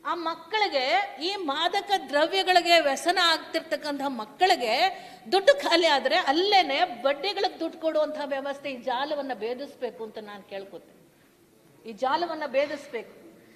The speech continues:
ದುಡ್ಡು ಕೊಟ್ಟು, ದುಡ್ಡು ಕೊಟ್ಟು, ದುಡ್ಡು ಕೊಟ್ಟು ಬಡ್ಡಿ ಹೆಚ್ಚಾದಂಗೆಲ್ಲನೂ ಅವು ಇನ್ನೂ ಹೆಚ್ಚು ಹೆದರಿ ಹೆದರಿ ವ್ಯಸನ ಜಾಸ್ತಿ ಮಾಡ್ಕೊಂಡು ಆತ್ಮಹತ್ಯೆಗಳನ್ನ ಮಾಡ್ಕೊಂಡಿರ್ತಕ್ಕಂಥ ಪ್ರಕರಣಗಳು ಕೂಡ ನಡೆದಿದೆ ಅಂತಕ್ಕಂಥದ್ದು ನನ್ನ,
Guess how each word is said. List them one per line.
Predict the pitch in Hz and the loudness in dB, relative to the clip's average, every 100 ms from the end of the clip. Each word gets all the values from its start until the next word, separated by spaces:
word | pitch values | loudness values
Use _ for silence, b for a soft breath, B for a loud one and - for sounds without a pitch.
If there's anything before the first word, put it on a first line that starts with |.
| B B B _ - | B B B _ -2
ದುಡ್ಡು | 320 370 | 0 2
ಕೊಟ್ಟು, | 381 370 370 381 311 | 4 4 4 0 0
ದುಡ್ಡು | 330 | -4
ಕೊಟ್ಟು, | 339 370 359 359 | 0 0 0 -4
ದುಡ್ಡು | 320 339 | -4 -2
ಕೊಟ್ಟು | 330 339 | -2 -2
ಬಡ್ಡಿ | 277 277 311 359 | -2 -2 0 -2
ಹೆಚ್ಚಾದಂಗೆಲ್ಲನೂ | 311 311 320 320 311 294 294 302 294 330 | -2 -2 -2 0 -2 -4 -6 -8 -4 -2
ಅವು | 302 294 277 | 0 -2 -2
ಇನ್ನೂ | 302 392 | -4 -2
ಹೆಚ್ಚು | 311 294 - 311 | -2 -4 -4 -2
ಹೆದರಿ | 262 302 359 | -2 0 -2
ಹೆದರಿ | 294 277 285 294 | -2 -2 -2 -2
ವ್ಯಸನ | 240 269 339 | -4 -4 -4
ಜಾಸ್ತಿ | 269 247 262 - | -2 -2 -4 -6
ಮಾಡ್ಕೊಂಡು | 320 294 269 262 240 247 359 359 B B | -6 -4 -4 -6 -4 0 0 0 B B
ಆತ್ಮಹತ್ಯೆಗಳನ್ನ | 240 349 370 381 359 339 330 349 339 330 320 | 2 2 0 -2 2 2 0 2 2 2 0
ಮಾಡ್ಕೊಂಡಿರ್ತಕ್ಕಂಥ | 302 302 311 302 302 294 294 277 285 | -2 -2 -2 -4 -2 -4 -2 -4 -4
ಪ್ರಕರಣಗಳು | 277 269 320 339 330 320 311 | -6 -2 0 0 0 0 0
ಕೂಡ | 311 285 | -2 -4
ನಡೆದಿದೆ | 269 269 277 302 294 | -2 -4 -4 -2 -2
ಅಂತಕ್ಕಂಥದ್ದು | 277 254 247 262 254 254 254 | -2 -10 -10 -10 -8 -6 -6
ನನ್ನ, | 240 | -6